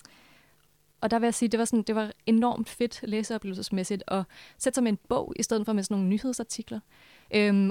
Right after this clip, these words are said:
og være sådan, okay, det her, det er et personligt perspektiv. Vi, vi kommer helt tilbage til Chelsea Mannings barndom, og igennem sådan ret, øh, altså fortællinger om meget traumatiske ting, der skete i hendes barndom, og igennem sådan de hårde teenageår, og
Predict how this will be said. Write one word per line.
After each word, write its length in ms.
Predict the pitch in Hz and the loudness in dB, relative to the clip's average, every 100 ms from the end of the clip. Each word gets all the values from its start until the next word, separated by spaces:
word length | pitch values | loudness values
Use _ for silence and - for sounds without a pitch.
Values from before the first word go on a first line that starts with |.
| - | 2
og 100 | 208 | 2
være 140 | 208 | 2
sådan, 180 | 226 220 | 0 -2
okay, 160 | 233 226 | -2 0
det 160 | 233 233 | 0 0
her, 140 | 233 | -2
det 200 | 214 220 | -2 -4
er 160 | 180 170 | -2 -4
et 120 | 185 | -6
personligt 440 | 190 - 262 269 | -8 -4 -2 -2
perspektiv. 560 | 233 - - 233 202 180 | -4 -6 -4 -4 -4 -4
Vi, 120 | 202 - | -6 -4
vi 80 | 208 | -6
kommer 220 | - 190 | -2 -4
helt 220 | 196 294 | -2 -4
tilbage 280 | 240 208 185 | -4 -4 -4
til 200 | 185 196 | -2 -6
Chelsea 260 | - 190 196 | -4 -6 -4
Mannings 280 | 180 180 - | -2 -4 -4
barndom, 500 | 196 208 240 240 214 _ - - - - | -4 0 0 0 -6 _ -20 -20 -20 -2
og 120 | 202 | 0
igennem 280 | 196 202 190 | 2 0 0
sådan 340 | 196 185 185 - | 0 0 -2 -2
ret, 120 | 202 _ - _ - | -4 _ -20 _ -2
øh, 80 | 190 185 | 0 0
altså 200 | 185 185 - - | -2 -6 -10 -8
fortællinger 380 | - - 220 208 | -6 0 0 2
om 140 | 190 | 0
meget 280 | 185 180 185 | 0 -2 -2
traumatiske 640 | - 202 196 220 - 226 233 | -2 0 2 2 -2 -4 -4
ting, 200 | 233 233 | -4 -6
der 60 | |
skete 180 | 214 233 | -4 -2
i 40 | |
hendes 140 | 220 220 | -2 0
barndom, 420 | 226 220 220 208 | -2 0 -2 -2
og 140 | 196 190 | -2 0
igennem 340 | 196 175 175 | -2 -2 -4
sådan 200 | - - | -4 -10
de 120 | 160 | -8
hårde 240 | 165 170 - | -4 -4 -2
teenageår, 680 | - 269 262 - 233 214 208 | 4 4 4 0 -2 -2 -2
og 220 | 180 | -4